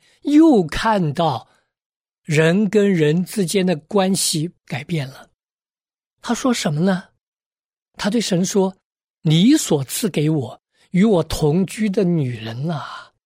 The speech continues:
是她把那个树上的果子给我，我就吃了。”本来是骨中的骨，肉中的肉，现在开始变成了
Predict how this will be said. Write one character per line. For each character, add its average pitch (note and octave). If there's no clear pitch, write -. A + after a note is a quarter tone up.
是 -
她 B3+
把 F#3
那 F#3
个 G3
树 A3
上 F#3+
的 F#3
果 D3+
子 E3+
给 E3+
我， F3
我 E3
就 F3
吃 -
了。” F#3
本 C3+
来 C#3
是 D#3+
骨 C3
中 E3+
的 D#3+
骨， B2+
肉 D3+
中 C3+
的 C3
肉， C3
现 D4+
在 B3
开 G#3+
始 D#3
变 F#3+
成 D3
了 D#3